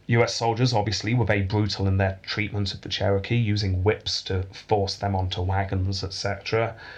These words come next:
Uh, ultimately, however, obviously it didn't matter whether the individual soldiers felt pity for the Cherokee or used it as an excuse to be brutal. Uh, it, it was still happening.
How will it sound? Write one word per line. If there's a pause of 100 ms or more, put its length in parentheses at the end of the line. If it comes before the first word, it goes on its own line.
(320)
Uh,
ultimately,
however,
obviously
it
didn't
matter
whether
the
individual
soldiers
felt
pity
for
the
Cherokee (220)
or
used
it
as
an
excuse
to
be (320)
brutal. (300)
Uh, (380)
it, (120)
it
was
still
happening.